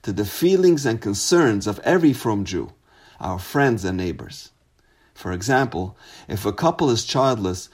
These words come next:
we should not talk about our own children in front of them, not to cause them even more pain. If someone is impoverished,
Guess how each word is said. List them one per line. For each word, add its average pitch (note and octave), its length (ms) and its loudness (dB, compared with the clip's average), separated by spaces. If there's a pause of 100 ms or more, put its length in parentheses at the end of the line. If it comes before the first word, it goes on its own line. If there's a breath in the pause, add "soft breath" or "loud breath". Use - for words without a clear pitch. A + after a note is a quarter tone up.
(200 soft breath)
we G2 100 -8
should G2+ 220 -2
not F3 240 -2
talk E3+ 240 0
about A2 300 0
our G#2 180 -4
own E3+ 240 4
children G#2 460 2
in E2+ 60 -6
front G2 300 -4
of D2 120 -10
them, A#1+ 260 -12 (420 soft breath)
not C#3 340 4
to C3 80 0
cause D3 380 4
them G2+ 280 -2
even G#2+ 320 -2
more C3 280 6
pain. D#2 380 -8 (640 soft breath)
If A2 160 -4
someone F3 340 6
is C#3+ 140 4
impoverished, A#2+ 720 2